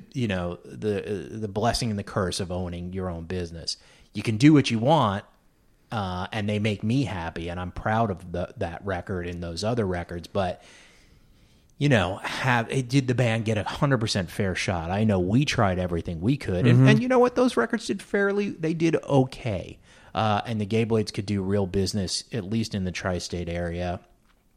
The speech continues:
Speaker 1: But, um, you know, again, I, I just think that i-, it's the same thing where I've seen other, you know, i-,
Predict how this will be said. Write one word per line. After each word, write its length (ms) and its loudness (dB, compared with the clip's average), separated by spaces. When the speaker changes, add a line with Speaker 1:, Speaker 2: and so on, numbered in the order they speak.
Speaker 1:
But, 380 4
um, 520 0
you 100 4
know, 260 4
again, 380 -2
I, 200 -6
I 40 -6
just 300 -6
think 220 -4
that 360 -2
i-, 120 -12
it's 220 2
the 120 2
same 340 4
thing 200 2
where 180 6
I've 160 4
seen 460 0
other, 440 4
you 120 -2
know, 280 -2
i-, 120 0